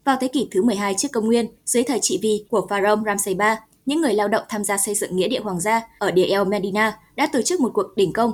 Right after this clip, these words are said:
do không nhận được khoản tiền lương như thường lệ. Đây được ghi nhận là cuộc đình công đầu tiên trong lịch sử. Để biểu tình, các công nhân tập trung tại một ngôi đền gần nơi làm việc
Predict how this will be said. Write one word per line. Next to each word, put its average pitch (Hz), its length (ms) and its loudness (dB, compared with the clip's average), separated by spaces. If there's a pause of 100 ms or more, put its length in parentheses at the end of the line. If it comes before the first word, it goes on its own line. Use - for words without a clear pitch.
(120)
do 226 160 0
không 226 220 0
nhận 208 140 -2
được 190 80 0
khoản 190 260 -4
tiền 165 140 0
lương 220 180 2
như 202 120 2
thường 170 180 -6
lệ. 208 240 0 (240)
Đây 226 120 2
được 196 180 2
ghi 214 100 2
nhận 214 220 0
là 196 80 0
cuộc 190 200 -4
đình 190 180 0
công 220 180 -2
đầu 208 120 2
tiên 214 260 2
trong 185 140 -4
lịch 180 140 -2
sử. 208 300 2 (200)
Để 226 120 4
biểu 196 220 4
tình, 208 220 4 (160)
các 330 140 0
công 277 140 4
nhân 233 160 2
tập 214 180 -4
trung 208 200 -4
tại - 120 -6
một 175 180 -2
ngôi 190 120 -2
đền 190 200 2 (180)
gần 214 180 0
nơi 240 140 2
làm 175 160 -2
việc 190 160 0